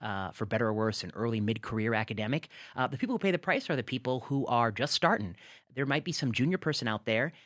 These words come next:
They have some opinions about this controversy, and they see, uh, "Look, V P puts his opinion out there, and he's getting called dangerous. Well, then I don't wanna put my opinion out there." And so we are not stifling me, perhaps, but stifling that person.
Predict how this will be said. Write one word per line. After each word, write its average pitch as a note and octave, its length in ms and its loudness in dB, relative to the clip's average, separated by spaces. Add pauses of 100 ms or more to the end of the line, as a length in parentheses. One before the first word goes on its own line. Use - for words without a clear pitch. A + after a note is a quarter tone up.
(120)
They B2 80 0
have D#3 140 2
some D3 160 4
opinions B2+ 480 2
about G#2+ 300 2
this - 300 -2 (100)
controversy, A#2+ 640 2 (300)
and A#2+ 360 0
they B2 120 0
see, B2+ 420 2
uh, G#2+ 320 -2
"Look, F3 180 0
V A#2+ 200 0
P - 160 0
puts - 180 -4
his A2 140 -2
opinion A2+ 260 0
out G#2+ 180 0
there, C3+ 200 2 (120)
and G#2 80 -8
he's F3+ 220 -2
getting A2 180 2
called G#2 220 0
dangerous. A2+ 560 2 (260)
Well, F#2+ 120 -8
then A2+ 120 -2
I A2 140 -2
don't G3 120 2
wanna F#2+ 120 -4
put F#2+ 140 -4
my C3 140 2
opinion F#2+ 340 -2
out E2+ 160 -8
there." A2 240 2 (200)
And C3 140 -2
so C#3 160 2
we C#3 240 2
are C3 240 4 (220)
not B2+ 200 0
stifling A2+ 400 0
me, E3 160 2
perhaps, - 520 -4 (160)
but - 100 -6
stifling G#2 360 -2
that G2 180 -6
person. - 400 -12